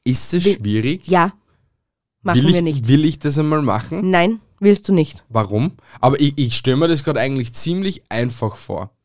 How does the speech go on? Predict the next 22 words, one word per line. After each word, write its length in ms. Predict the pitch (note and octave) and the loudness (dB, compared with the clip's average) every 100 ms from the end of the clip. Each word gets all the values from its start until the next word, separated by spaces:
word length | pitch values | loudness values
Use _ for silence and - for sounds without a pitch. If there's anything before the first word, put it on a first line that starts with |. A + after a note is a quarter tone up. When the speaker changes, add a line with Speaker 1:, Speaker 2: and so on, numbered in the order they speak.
| _ _ | _ _
Speaker 1:
Du 100 | - | -4
nimmst 440 | B2 B2+ F#3+ - C#3 | -2 0 -2 -4 -4
Mandeln, 540 | B2 A2 G2+ F#2+ F#2+ _ | -2 -2 -4 -10 -12 _
nimmst 360 | A#2 C3 D3 F3+ | -2 -2 -2 -4
einen 100 | F3+ | -4
Fleischwolf, 680 | - A2+ A2 - G2+ F#2 - _ | 0 2 0 -4 -6 -6 -12 _
haust 300 | A#2+ A#2+ C#3+ | 0 2 2
die 80 | E3 | 0
Mandeln 400 | D3+ B2+ C#3 D3+ | 0 -2 -2 -2
da 120 | D3 | -2
durch. 380 | C#3 B2 G#2+ - F2 G2 _ _ _ - | -2 0 -2 -4 -10 -12 _ _ _ 0
Dann 300 | A#2+ D#3 D#3 | 2 2 2
tust 300 | D#3+ E3 E3+ | 2 2 -4
du 40 | |
es 80 | C#3+ | -2
ja 120 | D3 | -2
eigentlich 540 | - A2 D3+ D3+ C#3+ B2 | -2 -2 -2 -4 -4 -2
nur 240 | B2 B2 | 0 0
mehr 180 | C3+ D3+ | 0 -2
mit 300 | D3+ A#2+ A#2+ | 0 -2 -4
Zucker 600 | - - A#2+ - D#3 F3+ - _ _ _ | -6 -6 -6 -2 0 0 -4 _ _ _
vermengen 1040 | - - A#2 A2 G2+ G2+ A2 C3+ F3 C4 | -10 -2 0 0 0 -2 -2 -2 -2 -6